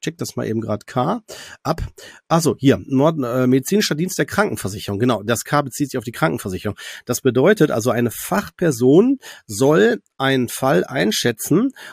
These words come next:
ob die Leistungen, die man beantragt, ähm, ob die wirklich auch angemessen sind. Äh, das ist insofern wi-, sinnvoll, weil wir ja, ähm, ein, ein, ein, wie sagt man, ein finanzielles, äh, einen finanziellen Topf haben und jeder hat, hat ja auch das Anrecht, aber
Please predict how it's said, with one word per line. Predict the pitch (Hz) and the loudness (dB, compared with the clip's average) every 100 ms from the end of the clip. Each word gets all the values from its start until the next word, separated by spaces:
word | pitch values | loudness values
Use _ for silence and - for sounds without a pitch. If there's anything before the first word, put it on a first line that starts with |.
| _ | _
ob | 156 170 _ | -2 -2 _
die | 151 139 | -2 2
Leistungen, | 117 214 - 165 139 120 | 4 2 2 4 4 4
die | 120 | 2
man | 123 123 127 123 | 0 2 0 -2
beantragt, | 110 120 202 208 117 143 - - - - | -6 0 0 0 0 0 -2 -10 -12 -2
ähm, | 139 139 | -2 0
ob | 156 165 | -2 -2
die | 180 | -4
wirklich | 139 175 175 | -4 -4 -6
auch | 156 | -4
angemessen | - 156 131 101 87 98 82 | 4 6 6 4 -4 -8 -10
sind. | 82 - - - - - - | -12 -14 -16 -16 -18 -18 -6
Äh, | - 127 123 | 2 4 4
das | 139 | 2
ist | 165 165 | 0 -2
insofern | 139 123 180 214 143 123 120 110 104 | -2 4 4 4 2 2 2 0 0
wi-, | 135 | 2
sinnvoll, | 117 135 131 131 131 190 240 - - _ | 4 4 4 4 6 4 0 -10 -20 _
weil | 127 135 | 0 2
wir | 135 | 4
ja, | 135 131 131 110 | 2 2 -2 -2
ähm, | 120 120 120 113 90 _ _ _ _ _ - | 0 0 2 0 -4 _ _ _ _ _ -8
ein, | 110 120 113 | 0 2 2
ein, | 104 113 110 | 0 0 0
ein, | 107 110 | -2 0
wie | |
sagt | 110 131 | -2 0
man, | 113 | 0
ein | 110 | 0
finanzielles, | 107 123 120 - 117 120 113 - | 0 0 0 0 2 2 -2 -6
äh, | 117 113 | -4 -4
einen | 107 110 | -4 -6
finanziellen | 107 113 101 104 | -4 -4 -2 -6
Topf | 107 196 - | -2 -2 2
haben | 202 196 196 151 | 2 4 2 0
und | 117 | -2
jeder | 123 120 | 0 0
hat, | 107 | 0
hat | 113 117 | -2 -2
ja | |
auch | 104 | -6
das | 98 | -8
Anrecht, | - 160 180 185 165 | 0 0 4 2 0
aber | - 143 147 | 2 4 4